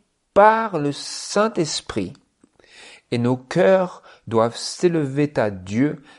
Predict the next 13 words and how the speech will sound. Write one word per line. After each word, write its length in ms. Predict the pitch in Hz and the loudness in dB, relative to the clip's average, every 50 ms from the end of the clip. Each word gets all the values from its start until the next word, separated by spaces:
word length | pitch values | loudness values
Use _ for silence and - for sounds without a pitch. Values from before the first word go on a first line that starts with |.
| _ _ | _ _
dans 100 | - 87 | -6 -4
la 120 | 80 76 82 | -4 -4 -6
foi, 640 | - - - - - 123 127 135 135 - - - _ _ _ _ _ _ - | -8 -10 -12 -6 -2 2 2 2 2 0 -8 -16 _ _ _ _ _ _ -6
l'espérance 1040 | 98 107 120 - - - _ - 101 85 85 90 98 101 85 - - - - - - _ _ _ _ _ - | -4 -4 -4 -4 -6 -12 _ -4 -4 -2 0 -2 -2 -2 -4 -6 -10 -12 -12 -12 -14 _ _ _ _ _ -14
et 140 | - 80 78 | -12 -10 -8
de 140 | 76 85 85 | -6 -6 -8
continuelles 1160 | - _ - - - 156 147 151 - - 117 98 90 90 92 98 107 110 104 101 95 - _ _ _ _ _ _ _ _ _ _ _ _ _ - | -8 _ -10 -6 -4 -4 -6 -6 -8 -10 -8 -6 -6 -4 -2 -2 -2 -2 -2 -4 -8 -10 _ _ _ _ _ _ _ _ _ _ _ _ _ -12
louanges. 1040 | 87 92 87 87 78 64 - - - - - - - - - - - - _ _ _ _ _ _ _ _ _ _ _ _ _ _ _ _ _ - - | -8 -6 -4 -4 -4 -6 -8 -12 -18 -20 -20 -20 -20 -20 -20 -20 -20 -20 _ _ _ _ _ _ _ _ _ _ _ _ _ _ _ _ _ -10 -6
Et 60 | 107 | -4
nous 120 | 113 110 | 0 0
avions 220 | 113 101 113 117 120 | 0 0 0 -2 -2
vu 140 | 127 135 | -2 -4
cela. 420 | 123 - - 92 76 67 - - | -4 -4 -4 -4 -4 -4 -10 -16